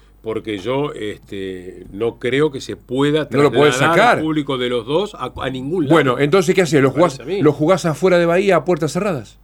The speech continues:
Speaker 1: Sí, no sé.
Speaker 2: Una final a puertas
Speaker 1: Muy
Speaker 2: cerradas.
Speaker 1: buena pregunta esa.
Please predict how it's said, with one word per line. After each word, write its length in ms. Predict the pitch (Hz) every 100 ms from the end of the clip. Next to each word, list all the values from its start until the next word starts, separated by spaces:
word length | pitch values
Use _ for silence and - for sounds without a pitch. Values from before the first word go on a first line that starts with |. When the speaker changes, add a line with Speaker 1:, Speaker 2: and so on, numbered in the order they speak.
| _
Speaker 1:
Sí, 60 | -
no 180 | - -
sé. 120 | - - - _ _ _ _ _
Speaker 2:
Una 200 | 135 135
final 240 | - 147
a 60 | 139
puertas 240 | 147 131 190
Speaker 1:
Muy 60 |
Speaker 2:
cerradas. 160 | 285 165
Speaker 1:
buena 180 | 139 127
pregunta 420 | 113 185 143 90
esa. 260 | 92 -